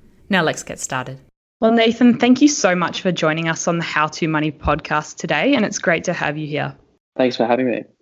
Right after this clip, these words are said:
Speaker 1: Now, before we get started, uh, I'd love if you could share a little bit about yourself, um, and your journey into the financial services industry and a little bit about your company, Wildcard.
Speaker 2: So, um, I guess my journey into the industry is a bit funny. It was a bit by accident.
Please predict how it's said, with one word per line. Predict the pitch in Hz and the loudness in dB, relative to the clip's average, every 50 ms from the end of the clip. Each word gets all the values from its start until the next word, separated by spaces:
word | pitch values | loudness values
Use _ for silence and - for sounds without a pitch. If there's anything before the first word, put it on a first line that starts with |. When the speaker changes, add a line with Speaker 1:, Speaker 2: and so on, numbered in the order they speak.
| _ _ - | _ _ -4
Speaker 1:
Now, | 214 208 233 233 240 | 0 2 2 2 2
before | 247 254 254 254 - 277 320 | 2 0 -2 0 4 4 4
we | 370 359 | 4 4
get | 359 - - - | 4 2 0 0
started, | - - 165 156 165 175 170 170 165 | -2 -2 0 0 2 2 2 0 0
uh, | - - 175 175 175 180 - | 0 0 0 0 0 0 0
I'd | - 202 202 | 0 0 0
love | 220 240 269 | 0 0 0
if | 294 294 269 | 0 -2 -2
you | 233 | -2
could | - 180 175 | -2 -2 -4
share | - - 165 160 | -2 -2 0 0
a | 160 | 0
little | 165 180 196 240 233 | 0 0 0 0 2
bit | 247 240 | 2 2
about | 220 185 165 - 165 160 156 - | 2 2 0 0 -2 -2 -2 -2
yourself, | - 165 - - - - 165 147 208 285 349 - - _ _ _ _ _ _ _ - | -4 -6 -6 -6 -4 0 0 0 0 -2 -4 -10 -18 _ _ _ _ _ _ _ -2
um, | 180 165 156 156 160 160 | 0 0 0 0 0 -2
and | 170 180 175 | 0 0 0
your | 170 | 0
journey | 165 - - 180 175 180 175 170 | -2 0 0 0 0 0 -2 -2
into | 170 160 - | -4 -4 -6
the | 165 165 | -6 -8
financial | 160 - 156 151 156 147 135 - - 160 | -6 -4 -4 -2 -2 -2 -4 -6 -8 -8
services | - - 170 156 156 160 165 - 156 147 - | -4 0 0 0 0 -2 -6 -8 -10 -10 -8
industry | - 180 185 190 202 - - 247 254 269 - - - | -6 -4 -4 -4 -4 -4 -2 -2 -2 -2 -2 -2 -2
and | 202 220 233 254 262 277 269 277 | 0 0 2 2 2 2 2 0
a | - 208 | -2 0
little | 185 180 180 | 0 0 0
bit | 165 170 160 | 0 0 0
about | 156 147 147 147 - | 0 0 -2 -2 -2
your | 156 | -4
company, | 147 - - 160 143 143 143 160 156 147 | -4 -6 -4 -6 -6 -4 -6 -6 -6 -4
Wildcard. | 151 143 135 135 135 143 151 - - - 156 131 139 139 - _ _ _ _ _ _ - | -4 -2 -2 0 0 0 -2 -4 -6 -8 -8 -8 -8 -10 -16 _ _ _ _ _ _ -18
Speaker 2:
So, | - - - 135 127 123 123 127 | -6 0 4 4 6 6 6 6
um, | 127 127 123 120 120 117 113 110 - - - _ _ _ _ _ _ _ _ _ _ - | 4 4 4 2 2 0 0 -2 -4 -8 -12 _ _ _ _ _ _ _ _ _ _ -6
I | 170 - | -2 2
guess | 143 147 160 - - | 2 2 2 2 2
my | 165 143 127 | 2 2 2
journey | 117 107 101 - - - 123 113 120 120 123 120 117 | 2 0 -6 -6 0 2 4 4 4 2 2 0 0
into | 113 - - | -2 0 0
the | 123 107 | 0 0
industry | 98 113 113 - - - - 113 107 104 101 98 101 92 87 - - | 2 0 -2 -4 -6 -2 2 4 4 6 6 4 2 -2 -6 -8 -6
is | - 113 113 113 107 107 98 95 - - | -2 0 0 2 2 0 -2 -4 -8 -4
a | - 107 | -4 -4
bit | - | -4
funny. | - - 107 101 98 | -2 -2 -2 0 0
It | 98 | -2
was | 98 98 92 98 | -2 -2 -2 0
a | |
bit | 85 104 90 - | 0 0 2 4
by | 104 95 | 4 4
accident. | 92 98 95 - - - 107 101 98 98 98 | 4 2 0 -4 -6 -4 -2 -2 -2 -4 -6